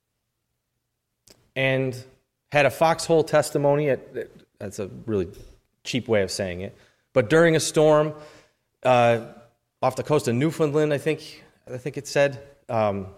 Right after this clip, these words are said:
was about to be shipwrecked and committed to give his life to the Lord and abandon and forsake those terrible ways.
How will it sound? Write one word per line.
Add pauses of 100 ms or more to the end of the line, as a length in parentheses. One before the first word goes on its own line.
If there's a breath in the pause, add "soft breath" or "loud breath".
(600)
was
about
to
be
shipwrecked
and
committed
to
give
his
life
to
the
Lord
and
abandon (260 loud breath)
and
forsake
those (340)
terrible
ways.